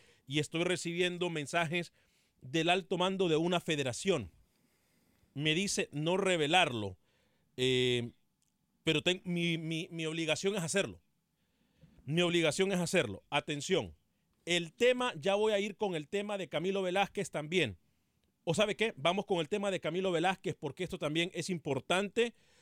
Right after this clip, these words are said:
Eh, y después de este tema de Camilo Velázquez voy con el tema de, eh, el técnico de la selección de Honduras, porque esta novela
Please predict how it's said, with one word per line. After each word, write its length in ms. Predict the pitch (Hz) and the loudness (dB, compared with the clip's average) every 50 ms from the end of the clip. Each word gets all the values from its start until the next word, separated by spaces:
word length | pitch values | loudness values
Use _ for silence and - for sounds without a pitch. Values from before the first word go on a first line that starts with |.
| _ _ _ _ _ | _ _ _ _ _
Eh, 480 | 131 139 143 143 143 143 143 143 143 - | -2 0 2 2 2 2 2 0 0 -2
y 120 | - 165 | -4 -2
después 420 | 151 143 135 - - 208 247 226 156 | -2 -2 -2 2 4 4 4 4 2
de 80 | 175 | -2
este 140 | 147 - 151 | -4 -4 -2
tema 200 | 143 160 151 165 | -4 -2 -2 -2
de 80 | 151 139 | -4 -4
Camilo 260 | - 143 139 156 156 | -4 -6 -2 -2 0
Velázquez 340 | 151 156 170 180 _ - 147 | 0 0 -2 -2 _ -6 -4
voy 180 | 127 147 170 180 | 0 0 0 0
con 200 | - - 180 160 | 0 -2 -2 0
el 180 | 151 143 135 120 | 0 -2 -2 -2
tema 300 | _ 180 180 175 175 170 | _ -2 -2 0 -2 -4
de, 300 | 160 165 147 143 143 _ _ _ | -4 -4 -6 -6 -8 _ _ _
eh, 200 | 139 139 135 131 | -4 0 0 0
el 120 | 131 117 | -2 -2
técnico 480 | _ _ 185 196 185 180 180 - - 156 | _ _ 0 0 0 -2 -4 0 0 0
de 80 | 156 143 | 2 2
la 80 | 135 | 0
selección 440 | - - 139 131 120 - 185 180 175 | -2 -2 -6 -6 -4 -2 -4 -2 -2
de 80 | 165 165 | -4 -6
Honduras, 300 | 151 151 185 196 190 - | -4 -2 0 0 0 0
porque 240 | - 147 123 - 180 | -2 -8 -6 -6 -6
esta 140 | 151 - 160 | -6 -4 -6
novela 360 | 151 143 151 151 165 165 156 | -4 -4 -2 0 0 0 -2